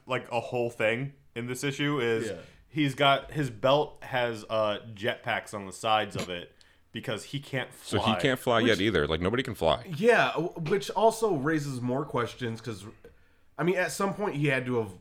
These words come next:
Speaker 2: gotten the ability to fly, and then Rogue stole his powers and got the ability to fly and super strength from him.
Speaker 3: Yeah.
Speaker 1: Yeah.
Speaker 3: But it's like he's living energy.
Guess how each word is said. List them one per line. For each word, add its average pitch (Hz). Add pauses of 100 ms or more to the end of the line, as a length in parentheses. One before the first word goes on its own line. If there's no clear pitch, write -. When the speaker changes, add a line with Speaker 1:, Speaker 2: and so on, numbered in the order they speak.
(380)
Speaker 2:
gotten 120
the 117
ability 107
to 98
fly, 92 (320)
and 123
then 117
Rogue 117
stole 117
his 110
powers 98 (200)
and 98
got 95
the 101
ability 92
to 90
fly 90 (160)
and 90
super 92
strength 90
from 90
him. 92 (160)
Speaker 3:
Yeah. 90 (160)
Speaker 1:
Yeah. 92 (720)
Speaker 3:
But 131
it's 135
like 135
he's 117
living 95
energy. 95